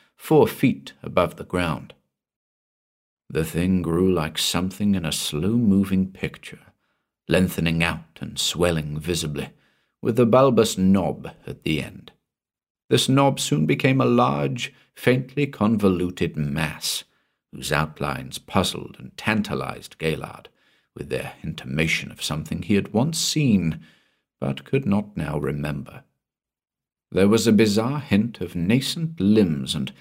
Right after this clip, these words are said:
members, which soon became more definite, and then, with a sort of shock, he saw that the thing resembled a human fetus.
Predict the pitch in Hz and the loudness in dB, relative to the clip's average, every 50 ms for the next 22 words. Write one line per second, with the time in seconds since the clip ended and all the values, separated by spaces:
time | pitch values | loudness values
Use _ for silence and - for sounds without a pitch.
0 | _ _ - 78 80 85 87 82 78 69 - 60 55 52 - - - _ _ _ | _ _ -4 -2 0 0 0 0 0 -2 -2 -6 -8 -8 -10 -12 -14 _ _ _
1 | _ _ _ _ - 95 98 98 - - - - - 113 120 117 101 - 80 - | _ _ _ _ 0 0 0 2 2 0 0 2 4 6 6 6 6 4 2 0
2 | 90 87 90 87 87 85 98 127 139 123 107 113 113 107 - - 73 62 - - | 0 0 0 0 -2 -2 -2 -2 -2 0 2 2 2 2 0 -4 -8 -8 -10 -14
3 | - - _ _ _ _ _ _ _ _ _ _ _ - - 62 67 73 76 76 | -18 -20 _ _ _ _ _ _ _ _ _ _ _ -14 -10 -4 -2 -2 0 -2
4 | 78 82 95 101 101 - - - - 76 80 85 82 78 - - 90 87 - 87 | -2 -4 -8 -10 -12 -14 -16 -12 -8 -6 -4 -2 -2 0 2 2 2 2 2 -2
5 | 80 - - - - - 110 110 - - - - - - _ _ _ _ _ _ | -4 -4 -4 -4 0 2 2 2 2 2 -4 -14 -18 -18 _ _ _ _ _ _
6 | _ _ _ - 78 82 - - 80 85 104 104 - - - 71 73 - - - | _ _ _ -12 -10 -8 -6 -6 -6 -6 -6 -8 -10 -10 -8 -8 -8 -6 -2 2
7 | 90 92 101 107 107 92 87 85 80 80 92 95 104 110 117 - 67 65 71 67 | 4 6 6 6 4 2 2 0 0 0 2 4 4 4 4 2 2 2 0 -4
8 | - - - - 117 123 139 151 151 113 - - - - - 156 143 - - - | -6 -4 2 2 4 4 4 2 0 -2 -4 -6 -8 -4 -2 -2 -2 -2 -4 -4
9 | - - - | -4 -4 -4